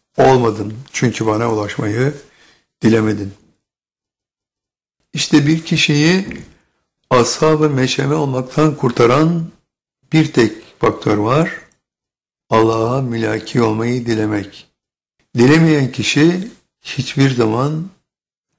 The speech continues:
takva sahibi olamaz. Hiçbir zaman ashab-ı meşeme, yani cehennemde devamlı kalacak olan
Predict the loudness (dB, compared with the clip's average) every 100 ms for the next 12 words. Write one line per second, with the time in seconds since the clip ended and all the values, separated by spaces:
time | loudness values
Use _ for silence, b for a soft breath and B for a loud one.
0 | _ _ _ -4 -2 0 0 2 2 4
1 | 2 0 0 -2 -2 -6 -18 _ _ _
2 | _ _ _ _ -6 -6 0 2 2 4
3 | 2 2 0 -4 -12 _ _ _ -4 -4
4 | -4 0 0 0 -2 -4 -4 -2 0 0
5 | -2 -8 _ _ _ _ _ 0 2 2
6 | 0 -2 0 0 -4 -6 -2 0 0 -2
7 | -6 -20 _ -10 0 2 4 0 -2 -4
8 | -2 -2 -2 -4 -2 0 0 -2